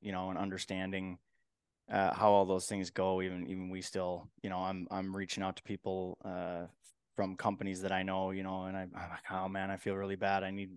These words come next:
I need this. I need it yesterday," you know, that kind of stuff. And so it's just kinda the way that it goes, and we just accept it. But yeah, we're just, we're, we're getting slammed with bowstring orders, uh, and we have a three-day ship guarantee.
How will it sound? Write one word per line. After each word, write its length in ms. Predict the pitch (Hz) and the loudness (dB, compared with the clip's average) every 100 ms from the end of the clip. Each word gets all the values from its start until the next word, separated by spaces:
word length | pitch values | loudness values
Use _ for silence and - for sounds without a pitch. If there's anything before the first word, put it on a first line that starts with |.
| - | -8
I 60 | 98 | -4
need 180 | 98 92 | -4 -4
this. 260 | 95 95 | -4 -4
I 100 | 98 | -4
need 160 | 98 95 | -6 -6
it 120 | 92 - | -8 -4
yesterday," 600 | 101 98 - 90 82 85 | -4 -4 -6 -4 -4 -4
you 120 | - 101 | -2 0
know, 180 | 95 | 0
that 180 | 95 98 | 2 2
kind 160 | - 98 | 2 2
of 60 | |
stuff. 400 | 95 - 95 - | 2 4 4 2
And 160 | 90 87 - - - - - _ _ _ | -4 -6 -12 -20 -20 -20 -20 _ _ _
so 320 | - 120 104 | 8 10 10
it's 120 | 104 - | 6 0
just 100 | 147 | 8
kinda 160 | 156 | 12
the 60 | 139 | 12
way 100 | 143 | 12
that 140 | 135 | 12
it 80 | 120 | 10
goes, 360 | 120 123 131 117 | 12 12 10 6
and 260 | 107 101 | 0 -2
we 100 | 107 | -4
just 160 | 101 - | -4 -2
accept 360 | 101 - 104 104 | 2 6 6 4
it. 100 | 87 | 2
But 140 | 95 | 4
yeah, 280 | 98 104 98 | 8 8 8
we're 220 | 101 95 | 2 0
just, 220 | 98 - | -2 -4
we're, 180 | 104 95 90 - _ | -4 -4 -6 -14 _
we're 200 | 95 95 | -10 -6
getting 200 | 95 95 | -2 -2
slammed 400 | 95 98 98 101 | -2 0 0 0
with 160 | 98 - | -2 0
bowstring 440 | 98 95 - 101 | 0 0 -2 -4
orders, 600 | 98 98 98 98 95 - - _ - | -2 -2 -2 -2 -2 -6 -8 _ -8
uh, 380 | - - 180 - - _ - _ _ - _ | -6 -4 -4 -8 -12 _ -20 _ _ -20 _
and 240 | 95 92 95 | -4 -2 0
we 80 | 104 | 2
have 100 | 92 | 0
a 60 | |
three-day 500 | - 101 98 98 98 | -2 0 2 2 2
ship 340 | 90 - 104 - | 0 0 -2 -2
guarantee. 720 | 98 95 - 104 101 104 | -2 -2 -4 -4 -2 -4